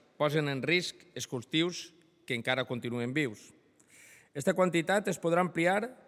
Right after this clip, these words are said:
quan la magnitud dels danys així no ho requerisca, fins a assolir una dotació màxima global de cinc milions d'euros.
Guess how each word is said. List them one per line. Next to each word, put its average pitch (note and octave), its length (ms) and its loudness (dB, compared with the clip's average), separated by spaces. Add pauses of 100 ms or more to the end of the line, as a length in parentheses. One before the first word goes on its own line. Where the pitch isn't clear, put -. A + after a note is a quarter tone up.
(280)
quan C#3+ 120 2
la D3+ 80 2
magnitud D3+ 400 2
dels E3 120 2
danys F#3 200 2
així F3 240 0
no F3 80 4
ho E3+ 40 4
requerisca, E3+ 580 0 (260)
fins C#3+ 120 0
a D3 120 2
assolir D#3+ 280 4
una F#3 200 4
dotació E3 340 2
màxima C#3 400 -2
global C3+ 440 -2 (680)
de B2 100 -4
cinc C3+ 220 -4
milions A#2 260 -4
d'euros. - 460 -12